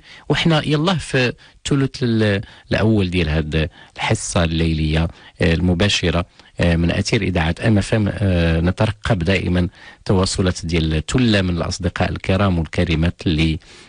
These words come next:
آه، مشوارنا الأثيري الساهر مباشر متواصل معهم ومتفاعل بشكل اللي هو،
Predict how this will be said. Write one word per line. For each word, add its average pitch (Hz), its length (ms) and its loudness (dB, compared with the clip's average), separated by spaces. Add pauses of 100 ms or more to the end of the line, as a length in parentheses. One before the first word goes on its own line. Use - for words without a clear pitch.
(200)
آه، 85 120 -2
مشوارنا 95 500 2
الأثيري 87 440 -2
الساهر 78 460 0
مباشر 78 460 0
متواصل 85 580 0
معهم 85 440 2
ومتفاعل 92 520 0
بشكل - 280 -2
اللي 98 240 4
هو، 98 260 2